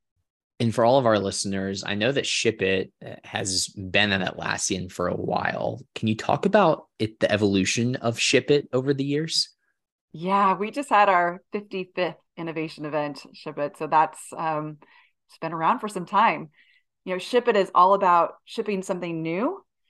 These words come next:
Speaker 2: So our first Ship It included fourteen developers in one location, very early days. When Atlassian was a small group of engineers,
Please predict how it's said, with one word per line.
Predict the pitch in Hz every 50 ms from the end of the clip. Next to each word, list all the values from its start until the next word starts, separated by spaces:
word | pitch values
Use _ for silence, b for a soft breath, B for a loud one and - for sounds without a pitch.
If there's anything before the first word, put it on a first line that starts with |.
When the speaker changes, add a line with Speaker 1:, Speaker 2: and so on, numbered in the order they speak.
| _ _
Speaker 2:
So | _ - - 202 185 180 -
our | - 185 208 220
first | 214 - - 214 240 320 359 - -
Ship | - 277 269 -
It | 180 165
included | - - 165 - - 196 185 180 180 170 - -
fourteen | - 170 - - - 247 247
developers | 254 196 180 160 156 151 - 160 160 165 175 170 - -
in | - 175 175 175
one | 165 170 170 170 165
location, | 156 160 160 - 170 156 147 - 143 139 143 151
very | 160 202 226 220 226 -
early | - 190 196 202 190 190 180
days. | 160 165 156 151 151 143 143 151 - - _ b b b b b b b _ _
When | - 190 190 180
Atlassian | - 175 180 175 180 190 - 202 190 185
was | 170 160 165
a | 170
small | - - 202 175 170 175 185
group | 180 185 180 170
of | 151 160
engineers, | 160 165 160 160 165 160 160 160 156 156 156 151 - -